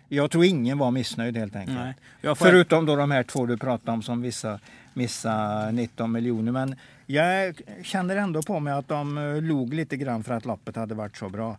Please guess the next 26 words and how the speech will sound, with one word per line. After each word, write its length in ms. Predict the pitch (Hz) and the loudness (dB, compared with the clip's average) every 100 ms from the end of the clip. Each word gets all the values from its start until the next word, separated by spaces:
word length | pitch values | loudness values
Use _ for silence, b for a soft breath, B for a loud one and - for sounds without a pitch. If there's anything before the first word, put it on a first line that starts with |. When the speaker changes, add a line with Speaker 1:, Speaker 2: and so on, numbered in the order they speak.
| B B B | B B B
Speaker 1:
Men 260 | 139 147 - | -2 -2 -6
det 260 | 165 160 | 2 4
är, 220 | 160 160 160 | 6 4 2
det 100 | 170 | 0
är 40 | |
ju 80 | 160 | 0
t-, 300 | - - 214 | -2 -6 -4
Speaker 2:
<laughs> 20 | |
Speaker 1:
väldigt, 500 | 170 185 170 160 156 | 2 4 4 2 2
väldigt, 240 | 151 139 | 2 2
väldigt 300 | 127 120 117 | 0 0 -2
tungt. 260 | 113 95 87 | -4 -10 -10
Väldigt 300 | - 139 123 | -6 -4 -4
tungt. 220 | 110 92 - - | -8 -12 -12 -8
Speaker 2:
Ja. 240 | 131 135 - B B | -8 -8 -16 B B
Eh, 100 | - | -6
jag 540 | 139 139 139 143 131 139 | -4 -2 -4 -4 -6 -8
vill 120 | 156 | -4
även, 400 | 160 143 151 143 139 | -4 -2 -4 -4 -4
eh, 80 | 135 | -6
passa 260 | - 151 147 | -6 -6 -6
på 120 | 151 | -6
att 60 | 143 | -4
berömma 380 | 143 143 147 | -4 -2 -2
våra, 440 | 139 139 135 127 | -4 -4 -4 -4
eh, 60 | 123 | -6